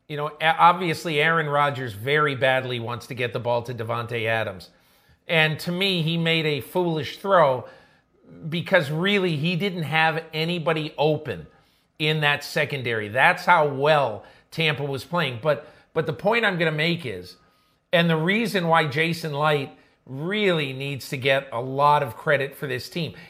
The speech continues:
and his personnel staff, it's not just him, but why they deserve a lot of credit. Look at the replay on the last play of the game for, for Green Bay, the last offensive play.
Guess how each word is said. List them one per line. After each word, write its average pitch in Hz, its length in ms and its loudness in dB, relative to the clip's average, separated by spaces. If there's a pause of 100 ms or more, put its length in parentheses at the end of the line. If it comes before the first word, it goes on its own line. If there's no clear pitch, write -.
and 185 220 0
his 190 120 -2
personnel 170 540 -2
staff, 101 380 -8
it's - 160 -16
not 127 180 -6
just 135 240 -10
him, 123 240 -6 (600)
but 156 420 2
why 175 340 4
they 180 160 2
deserve 160 380 0
a 156 40 4
lot 151 200 6
of 147 60 -4
credit. 151 440 0 (380)
Look 208 260 0
at 285 120 -2
the 247 80 -4
replay 135 640 -2 (480)
on 151 220 2
the 135 100 0
last 151 680 2
play 160 340 2
of 135 100 -2
the 151 60 -6
game 113 440 -6 (440)
for, 156 420 4
for 156 220 0
Green 147 300 -2
Bay, 135 160 2
the 113 100 -4
last 139 340 0
offensive 147 540 -2
play. 135 300 0